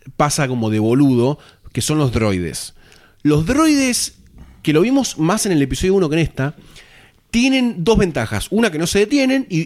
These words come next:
y, y dos, que es masivamente enorme la cantidad de droides, es descomunal, que quizás se nota un poco al final, pero como en el final, eh, la victoria es para, entre comillas,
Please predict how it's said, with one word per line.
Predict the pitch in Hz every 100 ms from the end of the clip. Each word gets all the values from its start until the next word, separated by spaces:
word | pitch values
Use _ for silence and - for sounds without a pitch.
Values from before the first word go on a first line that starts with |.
| -
y, | 190 190
y | 202 170 180
dos, | 214 220
que | 208
es | - -
masivamente | - 160 165 - 202 202 208 185 185 190 196 208 170
enorme | 143 214 220 175 143
la | 123
cantidad | 123 120 135
de | 139
droides, | 143 139 127 170 - - - -
es | 170 190 147
descomunal, | 147 - 143 139 180 208 180 202 - - -
que | 220
quizás | 214 233
se | 226
nota | 226 220
un | 185
poco | 208 202
al | 170
final, | 226 247 220 220 - _
pero | 165 165 156
como | 175 170 175
en |
el | 175 170
final, | 165 185 202 208 214 202
eh, | 175 185
la | 165 165
victoria | 165 151 196 190
es | 175
para, | - 156 151 143 131
entre | 123 120
comillas, | 123 143 123 117 -